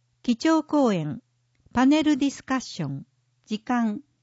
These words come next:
十一時から十二時三十分。内容、厚生労働省老健局長の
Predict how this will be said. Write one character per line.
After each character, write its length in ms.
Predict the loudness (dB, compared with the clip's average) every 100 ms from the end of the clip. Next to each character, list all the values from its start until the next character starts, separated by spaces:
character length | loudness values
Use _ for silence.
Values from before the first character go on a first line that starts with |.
| _
十 260 | 0 4 4
一 260 | 2 -4 -6
時 140 | -8
か 160 | -6 -6
ら 180 | -6 -4
十 220 | 4 8
二 160 | 10 8
時 120 | 4
三 300 | -6 -2 -2
十 140 | -2 -10 _
分。 240 | -6 -6 -8 _ _ _ _ _ _ _ _ _
内 300 | 2 4 4
容、 320 | 2 2 -2 -8 _ _ _ _ _ _
厚 200 | -2 0
生 240 | 2 0 2
労 180 | 2
働 260 | 2 2 0
省 280 | 0 0 2
老 180 | 2 2
健 300 | 2 2 2
局 260 | 0 -6
長 280 | -4 -2 -2
の 300 | -2 -4